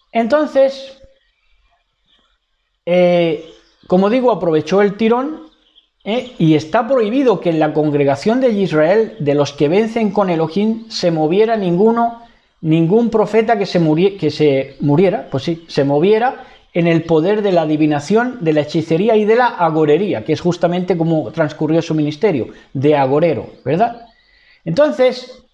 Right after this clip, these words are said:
a la verdad de las cosas, el hombre había pasado por un divorcio traumático, ¿verdad? El hombre así con, con un, una corporalidad de minion, un poco de minion, ¿verdad?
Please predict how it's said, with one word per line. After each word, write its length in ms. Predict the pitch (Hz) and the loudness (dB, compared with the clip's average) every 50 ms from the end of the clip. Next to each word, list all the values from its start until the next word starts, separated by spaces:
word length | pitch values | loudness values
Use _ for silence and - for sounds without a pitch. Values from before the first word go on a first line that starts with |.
| _ _ _ _ _ _ - | _ _ _ _ _ _ -2
a 80 | - 160 | 0 0
la 100 | 165 165 | 2 2
verdad 240 | 165 180 202 240 | 0 0 0 0
de 80 | 254 262 | 0 2
las 140 | 254 240 247 | 0 0 -2
cosas, 420 | - 254 233 226 233 220 226 - | 0 -2 -2 0 -2 -4 0 2
el 100 | 185 180 | 2 4
hombre 420 | 208 233 233 214 190 190 196 196 196 - - _ _ _ - | 4 2 2 0 -2 -2 -2 -4 -6 -12 -20 _ _ _ -2
había 380 | - 160 165 196 220 240 233 | 0 0 2 2 0 0 0
pasado 540 | 233 208 - - 214 208 214 214 214 - - - - - _ - - - - | 0 -4 -2 0 0 0 0 0 -2 -4 -10 -18 -20 -20 _ -20 -12 -4 -2
por 160 | 170 175 185 | 0 0 0
un 160 | 220 226 220 | 0 -2 0
divorcio 720 | 196 202 180 185 202 196 190 - 190 190 190 185 185 - - | 0 2 2 2 2 0 0 -2 0 0 0 0 -2 -6 -4
traumático, 720 | - 160 156 147 143 156 160 147 - 110 - - - - - _ _ _ _ _ _ _ _ _ | -2 0 0 0 0 -2 -4 -4 -4 -8 -14 -14 -18 -20 -20 _ _ _ _ _ _ _ _ _
¿verdad? 380 | - 131 139 175 214 226 - - - - _ | -10 -4 -2 -2 -2 -2 -4 -14 -20 -20 _
El 180 | - - 123 139 | -10 -4 -2 0
hombre 280 | 160 170 180 170 165 147 | 2 2 2 2 0 0
así 260 | 143 - 190 190 175 | -2 -2 -2 -2 -2
con, 400 | 165 147 139 135 127 117 123 - - _ _ _ _ _ _ | 0 0 0 0 -2 -4 -8 -12 -18 _ _ _ _ _ _
con 340 | - 143 135 139 139 - - | -2 0 0 0 -2 -4 -4
un, 480 | 175 156 165 170 170 175 165 156 156 165 | -2 0 0 0 0 0 -2 -2 -4 -4
una 520 | 165 151 160 170 170 165 156 147 139 127 - | -4 -2 0 0 0 0 0 -2 -4 -6 -2
corporalidad 800 | - 156 147 143 - 151 147 147 139 139 135 135 147 175 190 180 | -2 -2 -2 -2 0 0 2 2 2 0 0 0 0 0 0 0
de 160 | 147 147 139 | -2 0 0
minion, 540 | 156 202 214 196 180 165 170 202 220 202 175 - | 2 2 2 2 2 0 0 -2 -4 -6 -6 -4
un 160 | 160 160 156 | -2 -2 -2
poco 300 | 160 180 175 156 160 156 | -2 -2 -2 -2 0 0
de 100 | 151 147 | 0 0
minion, 460 | 170 208 208 185 175 185 208 208 185 | 0 0 0 2 0 0 -2 -4 -4
¿verdad? 400 | 151 147 143 175 214 240 - - | -4 -2 0 0 -2 -2 -4 -12